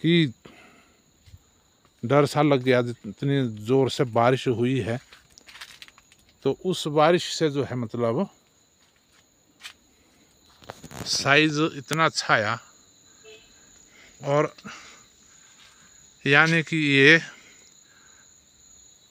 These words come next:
एक हफ्ता तो बहुत दूर की बात है, अगर एक बारी कहीं फिर बारिश हो गई तो चार या पाँच दिन के अंदर अंदर जो है इसकी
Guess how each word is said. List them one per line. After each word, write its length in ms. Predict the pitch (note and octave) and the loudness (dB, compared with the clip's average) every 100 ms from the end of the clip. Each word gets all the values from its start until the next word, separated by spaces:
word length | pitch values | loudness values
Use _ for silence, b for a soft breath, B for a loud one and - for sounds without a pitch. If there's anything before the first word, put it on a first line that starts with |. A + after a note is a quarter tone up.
| - | 2
एक 260 | F#3 F3+ B2 B B B - | 4 4 -2 B B B -4
हफ्ता 340 | D3+ - E3+ E3 | -4 0 2 2
तो 120 | E3 | 0
बहुत 280 | C#3 A2+ C#3 | -4 -4 -4
दूर 260 | C3+ C3+ B2+ | -4 -4 -4
की 100 | C#3 | -2
बात 300 | B2 B2+ - | -2 -2 -4
है, 260 | G2+ C3 D#3+ _ b b b b b - | -8 -8 -10 _ b b b b b 0
अगर 300 | C#3+ D3+ - | 0 0 -2
एक 200 | D#3+ D#3+ | 0 2
बारी 220 | D#3 D#3 | 4 4
कहीं 220 | C#3+ D3 C#3+ | 4 0 0
फिर 200 | - D#3+ | -2 2
बारिश 320 | D3+ C#3 B2 | 4 4 0
हो 140 | B2+ A#2+ | -4 -2
गई 200 | C3 E3+ - b b _ | 0 -2 -6 b b _
तो 80 | C#3 | -8
चार 320 | - D#3+ D3+ | 2 4 4
या 80 | D3 | 4
पाँच 340 | - D3 C3 C3 | 2 2 2 -2
दिन 140 | C3 | -4
के 100 | A#2 | 0
अंदर 240 | A#2+ A#2 A2+ | 0 0 -2
अंदर 280 | G#2+ G#2+ | -2 -4
जो 120 | G#2 G#2 | -6 -6
है 100 | G2+ | -6
इसकी 260 | - B2 | -8 -10